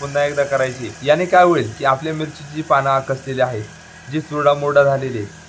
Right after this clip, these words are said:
तर हा सत्तर टक्के तरी cover होणार आहे आणि आपल्या मिरचीला जो काय फायदा आहे, तर हा जास्त प्रमाणात होणार आहे. त्याचबरोबर शेतकरी मित्रांनो, मिरचीची पानं आकसणे, गोळा होणे याचं मुख्य कारण म्हणजे काय होतं, आपण सतत जी रासायनिक अन्नद्रव्याची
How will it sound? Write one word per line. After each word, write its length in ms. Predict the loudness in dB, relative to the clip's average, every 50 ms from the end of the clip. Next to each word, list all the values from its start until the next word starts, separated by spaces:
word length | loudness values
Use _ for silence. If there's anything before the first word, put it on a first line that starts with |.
| -20 -16 -2 0
तर 80 | 0 2
हा 240 | 4 4 4 4 2 -2 -10 -20 -20 -14 -4 -4
सत्तर 300 | -4 -2 0 -2 -2 0
टक्के 240 | -2 -4 -4 -4 -4 -2
तरी 140 | -2 -4 -2
cover 300 | -2 -2 0 0 2 0
होणार 280 | 0 -2 -2 -2 -2
आहे 100 | -2 -4 -8 -12 -18 -20 -12 -8
आणि 120 | -4 -2
आपल्या 260 | -2 -2 0 -2 -6 -4
मिरचीला 420 | -4 -8 -10 -10 -10 -6 -6 -4
जो 120 | -6 -4
काय 160 | 0 0 0 0
फायदा 320 | 2 2 2 2 2 0
आहे, 80 | -2 -2 -2
तर 80 | -4 -2
हा 120 | -2 -4
जास्त 320 | -2 0 0 0 0 -2 -10
प्रमाणात 420 | -6 -4 -4 -2 -2 -2 -4 -4 -6 -8
होणार 200 | -8 -8 -8 -8
आहे. 320 | -8 -12 -20 -20 -14 0
त्याचबरोबर 440 | 2 2 2 4 2 0 0 0 -2 -2
शेतकरी 360 | -6 -10 -10 -6 -6 -6 -6
मित्रांनो, 420 | -6 -6 -2 0 0 0 -2 -6 -12 -16 -14 -10
मिरचीची 400 | -10 -10 -10 -10 -14 -12 -12 -8
पानं 300 | -2 -2 -2 0 0 0
आकसणे, 560 | 0 0 0 -2 -4 -10 -10 -8 -10 -12 -10
गोळा 240 | -4 -2 4 4 4
होणे 260 | 4 4 0 -2 -6
याचं 240 | -8 -8 -8 -8 -10
मुख्य 280 | -10 -12 -10 -12 -12
कारण 280 | -6 -4 -4 -2 -2 -4
म्हणजे 260 | -6 -10 -12 -12 -10
काय 160 | -4 -2 0
होतं, 260 | 0 0 -2 -6 -12 -14 -14 -20 -20 -20 _ _ -8
आपण 220 | -8 -6 -6 -10
सतत 380 | -6 -8 -8 -4 -4 -6 -6 -4
जी 80 | -2 2
रासायनिक 520 | 2 2 2 2 -2 -6 -6 -6 -10 -6
अन्नद्रव्याची 680 | -6 -6 -4 -4 -6 -4 -4 -4 -4 -4 -6 -8 -8 -12